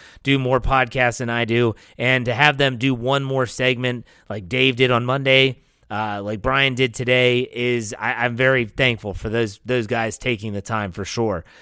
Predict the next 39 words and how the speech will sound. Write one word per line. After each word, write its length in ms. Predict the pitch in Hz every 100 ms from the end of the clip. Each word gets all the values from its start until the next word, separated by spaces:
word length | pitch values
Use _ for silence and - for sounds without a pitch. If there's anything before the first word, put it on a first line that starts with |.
| - - _
Uh, 200 | 120 135
let's 240 | 151 226 -
finish 300 | 233 214 170
this 240 | 175 -
up, 180 | 143 -
though, 160 | 131
every, 240 | 123 123 120 117
as 160 | 131 127
we 100 | 131
all 140 | 127
do 100 | 117
every 220 | 127 120
week 320 | 110 120 107 - _ _
on 160 | 117 123
Friday 320 | 113 113 113
with 160 | 110 113
a 80 |
heart-to-heart. 520 | 101 110 98 90 85 78 _ _ _ _ _ _ _ _ _ _ _ -
As 280 | 220 262 233
you 140 | 233
all 120 | 196
know 240 | 170 143 143
that 120 | 131
have 100 | 120
listened 260 | 165 165
to 80 | 151
my 160 | 143 139
show 380 | - 131 123 117
for 180 | -
any 240 | 113 175 190
duration 480 | 160 147 139 131 127
of 80 |
time, 320 | 101 123 120 120
I 160 | 131
am 140 | 151 143
an 80 | - -
optimistic 760 | 135 147 - 135 131 - 120
Steeler 400 | - - 107 101
fan. 320 | 87 85 73